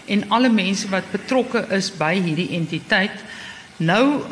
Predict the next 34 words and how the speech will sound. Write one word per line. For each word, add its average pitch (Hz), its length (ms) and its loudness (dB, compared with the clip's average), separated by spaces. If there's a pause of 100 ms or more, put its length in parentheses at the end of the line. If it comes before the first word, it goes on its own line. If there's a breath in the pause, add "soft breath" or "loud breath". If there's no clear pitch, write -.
(100)
gefokus 381 580 0
is 180 400 0
om 196 120 0
vir 208 200 -4
die - 60 -10
aandeelhouer 202 800 4 (380)
gelukkig 185 520 0
te 185 60 -4
maak. 147 280 -8 (920 loud breath)
En 240 480 4 (240)
wat 202 240 2
jy 202 160 4
miskien 330 400 0
van 269 220 0
'n 220 100 0
besigheidsoogpunt 233 1040 0
af 196 220 -2
dink 190 200 -2
is 214 140 -2
die 208 100 -2
regte 185 380 0
ding 196 180 0
om 196 160 -2
te 190 120 -4
doen, 254 280 2 (540 loud breath)
is 220 260 2
baie 208 300 4
keer 240 280 0
nie 214 180 4
dieselfde 202 580 0
as 175 180 -6
wat 175 120 -2
die 185 140 -4
aandeelhouer 180 720 2